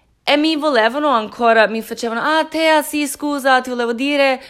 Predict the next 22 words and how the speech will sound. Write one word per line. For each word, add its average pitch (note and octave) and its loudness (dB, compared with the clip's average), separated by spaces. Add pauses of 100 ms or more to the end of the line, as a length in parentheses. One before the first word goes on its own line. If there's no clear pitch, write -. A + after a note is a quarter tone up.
(160)
no, D4 2
no, D#4 2
no, D4 4
non C#4+ 0
preoccuparti, C#4 -2 (280)
tieni D4 2
tutto D4 -6
su C#4+ -6
un B3+ 0
hard B3+ 0
drive B3 0 (260)
e A3 0
troviamo B3+ 2
un A#3+ -2
altro G3+ 0
modo, B3+ 4
noi A#3+ -2
stiamo G3+ -4 (220)
provando, A#3 2
noi A#3+ -2
stiamo G#3+ 0
rebranding." A3+ 0